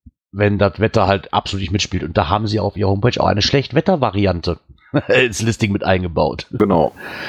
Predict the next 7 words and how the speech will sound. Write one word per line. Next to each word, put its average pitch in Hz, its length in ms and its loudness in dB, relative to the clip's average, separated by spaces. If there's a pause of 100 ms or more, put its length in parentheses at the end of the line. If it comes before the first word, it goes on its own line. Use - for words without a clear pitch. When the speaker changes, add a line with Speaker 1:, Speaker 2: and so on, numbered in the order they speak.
(180)
Speaker 1:
Weil 117 200 2
wenn 135 100 0
es 117 120 -4
witterungsbedingt 143 600 2
nicht 185 200 2
möglich 175 340 0
sein 95 400 0